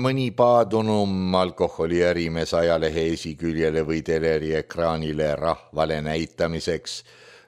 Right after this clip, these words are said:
reeglina opositsiooni abiga esile tuuakse,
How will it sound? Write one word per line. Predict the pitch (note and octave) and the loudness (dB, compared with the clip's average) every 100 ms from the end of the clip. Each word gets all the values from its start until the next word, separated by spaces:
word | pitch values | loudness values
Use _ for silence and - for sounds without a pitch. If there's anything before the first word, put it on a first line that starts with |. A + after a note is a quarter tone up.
| - | 0
reeglina | G#2+ G2+ D2 E2 D#2 | 2 2 0 -2 0
opositsiooni | C#2+ - C#2+ C#2 - C#2 C2+ C2+ | -2 -4 -6 -8 -8 -8 -6 -4
abiga | C2+ C#2 C#2+ B1+ B1+ - - _ _ | -4 -4 -8 -10 -12 -14 -20 _ _
esile | D#2+ A#2 C3+ D3 D3 | 0 2 2 4 4
tuuakse, | C#3+ D#3 D#3+ D#3 - - C#3+ | 4 6 8 6 4 2 4